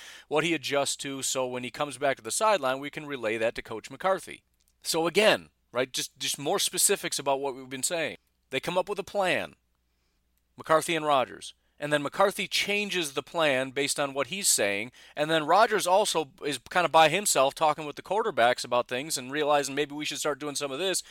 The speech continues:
So they both have deviated from the plan a little bit. Aaron Rodgers is out there making checks. McCarthy doesn't even know what the checks are. He has to talk to a third string quarterback asking him, "Why did, what did he do and why did he do it?" Not, he doesn't ask Rodgers, he asks Boyle.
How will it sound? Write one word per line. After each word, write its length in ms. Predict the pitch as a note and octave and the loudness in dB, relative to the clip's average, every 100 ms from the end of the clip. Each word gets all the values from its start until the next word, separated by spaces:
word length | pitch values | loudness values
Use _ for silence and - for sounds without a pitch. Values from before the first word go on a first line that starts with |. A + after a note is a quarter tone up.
| - - | -16 -8
So 160 | - | 0
they 100 | F#3+ | 2
both 240 | F#3 A#3+ A#3+ | 4 4 2
have 160 | F#3+ | -2
deviated 540 | D#3+ F#3+ E3 E3 D3 - | -2 -4 0 0 0 -4
from 140 | D3 | -10
the 40 | B2+ | -8
plan 300 | D3+ F3 D#3+ | -2 0 0
a 60 | |
little 180 | C3 B2 | -2 -2
bit. 240 | A#2 C3 - - - - | 0 0 -2 -20 -20 -2
Aaron 220 | F#3+ A3 G3 | 0 4 6
Rodgers 360 | G3 F3+ D#3 | 6 6 0
is 100 | D3+ | 2
out 180 | D3 C#3+ | 4 4
there 100 | D3 | 0
making 300 | D3 D#3 C3 | 0 -2 -4
checks. 440 | - E3 C#3 - - - | -2 0 0 -2 -10 -12
McCarthy 400 | D#3 - A3 B3 | -4 2 2 4
doesn't 220 | G#3 F#3 | 2 2
even 180 | F3 D#3 | -2 -2
know 120 | D#3 | 0
what 140 | D#3 - | 0 -2
the 60 | |
checks 340 | - G3 F#3+ - | -2 0 0 2
are. 220 | B2 B2+ - | 2 2 -2
He 120 | - A#3 | 2 4
has 100 | - | 4
to 100 | B3 | 2
talk 280 | G#3+ G#3 | 4 4
to 160 | - G3 | 2 -2
a 100 | D3 | -2
third 400 | - - A3+ G3+ | -2 0 0 0
string 260 | - G#3 E3 | -4 -4 -2
quarterback 540 | G#3+ A3+ D#3+ D3+ D3+ | 0 0 2 2 2
asking 400 | F3 F#3+ - F3+ | 2 0 -2 -8
him, 100 | E3 | 0
"Why 220 | D#3+ G3+ | 4 4
did, 160 | G#3+ D#3 | 4 0
what 160 | G3+ | 2
did 100 | C4+ | 2
he 120 | G#3+ F#3 | 0 -4
do 340 | G3 F#3+ D3+ - - | -4 -2 -2 -4 -4
and 160 | E3 | 0
why 200 | D#3 F3+ | 4 6
did 140 | E3+ D#3+ | 4 0
he 120 | D#3+ | -2
do 240 | F#3 D#3 | -4 -4
it?" 180 | D#2+ - _ _ _ _ _ _ _ _ _ _ _ | -6 -10 _ _ _ _ _ _ _ _ _ _ _
Not, 280 | G3 B3+ B3 | 4 4 4
he 100 | - | 2
doesn't 200 | D#4 D4 | 4 6
ask 220 | C4+ - | 4 2
Rodgers, 500 | G#3 B3 A3 C3 C#3+ - _ - | 4 4 4 2 -8 -12 _ -8
he 180 | A3 | 4
asks 280 | G#3+ G3 - | 6 6 0
Boyle. 560 | D#3+ C4+ A#3 A2 - | -4 0 0 0 -6